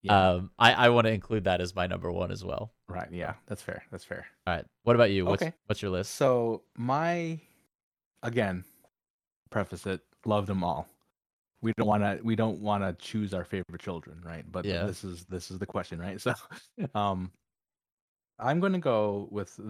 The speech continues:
Speaker 1: the, I don't even wanna call it least favorite, but I don't know what other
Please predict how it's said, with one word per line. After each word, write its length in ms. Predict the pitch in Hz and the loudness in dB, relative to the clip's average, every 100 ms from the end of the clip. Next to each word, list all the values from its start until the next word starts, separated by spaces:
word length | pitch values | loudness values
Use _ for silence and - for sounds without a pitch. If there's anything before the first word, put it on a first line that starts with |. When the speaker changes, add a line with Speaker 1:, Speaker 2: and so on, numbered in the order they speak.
| 98 | -6
Speaker 1:
the, 380 | 101 95 92 95 - _ _ _ _ _ _ _ _ _ _ _ _ _ _ | -6 -4 -8 -12 -16 _ _ _ _ _ _ _ _ _ _ _ _ _ _
I 120 | 107 | 2
don't 80 | 151 | 4
even 100 | 180 | 6
wanna 140 | 143 113 | 4 4
call 220 | 107 90 | 2 2
it 60 | 90 | 0
least 300 | 101 117 - | -4 -6 -6
favorite, 340 | - 87 87 | -2 -2 -4
but 140 | 85 87 | -2 0
I 60 | |
don't 100 | 92 101 | 2 2
know 60 | |
what 200 | 98 95 | 2 0
other 400 | 90 85 87 90 | 0 -2 -2 -4